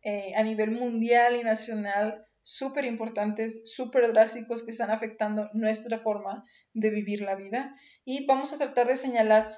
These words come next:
sus causas más importantes y sus posibles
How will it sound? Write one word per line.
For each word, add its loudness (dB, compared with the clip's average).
sus -10
causas 4
más -2
importantes -6
y -10
sus -10
posibles -4